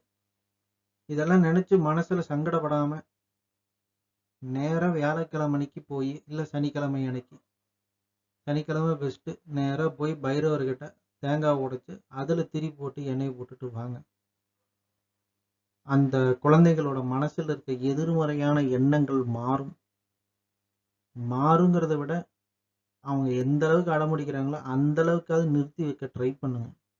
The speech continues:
ரொம்ப உங்க மேல கோபதாபங்களை காட்ட வைக்க வழி வகுக்காதீங்க. படிப்பாங்க, மெதுவா தான் படிப்பாங்க.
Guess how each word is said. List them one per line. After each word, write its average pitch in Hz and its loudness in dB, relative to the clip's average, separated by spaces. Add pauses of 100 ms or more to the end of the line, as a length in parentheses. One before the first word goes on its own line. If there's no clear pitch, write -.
(200)
ரொம்ப 139 0 (100)
உங்க 139 0
மேல 135 -2 (1400)
கோபதாபங்களை 135 -4
காட்ட 131 -2
வைக்க 127 0 (720)
வழி 135 6
வகுக்காதீங்க. 131 0 (1080)
படிப்பாங்க, 160 0 (100)
மெதுவா 151 0
தான் 160 2
படிப்பாங்க. 147 -2